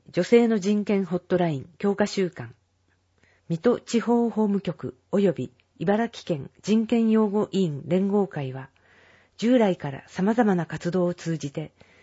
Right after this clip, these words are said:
女性の人権問題に取り組んでいます。全国一斉女性の人権ホットライン強化週間にあたり、女性に対するセクハラ、夫、パートナーからの暴力やストーカーなどの人権侵害について、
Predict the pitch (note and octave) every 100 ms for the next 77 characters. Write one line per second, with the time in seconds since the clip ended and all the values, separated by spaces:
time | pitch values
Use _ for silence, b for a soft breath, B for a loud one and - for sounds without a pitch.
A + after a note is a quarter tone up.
0 | _ D#3 - A3+ A3+ F#3+ G#3 A3+ B3 A#3
1 | A#3 G#3+ E3 C#3 B2 - D3+ D3 E3+ D#3
2 | C#3+ C3 C3+ - - - _ _ _ _
3 | _ _ _ _ A3+ B3 G#3 - C#3 -
4 | - D3+ - - _ _ E3 - A#3 A3
5 | F#3 G3+ G#3 G#3 G3 F#3 F3+ - G3+ F3
6 | C#3+ - - F#3 F#3+ G#3 A3 G#3 D#3 C#3
7 | C3 C3+ C3+ - b b b b b _
8 | E3+ - A3 A3 A3 G#3+ G#3 F#3 D#3+ C#3
9 | _ F3 - F#3+ E3+ D#3+ - b b b
10 | _ E3+ - - F3+ - A#3 B3 A3 F#3
11 | E3 D3+ D3+ C#3+ B2+ - F#3 F#3 E3 C#3+
12 | C3 b b b b - A3+ A#3+ B3 A#3+
13 | A3+ A3 D3 C3+ - G3 G#3+ A#3+ A#3 -
14 | A#3+ G#3+ F3 C#3+ - D3 C3 A2+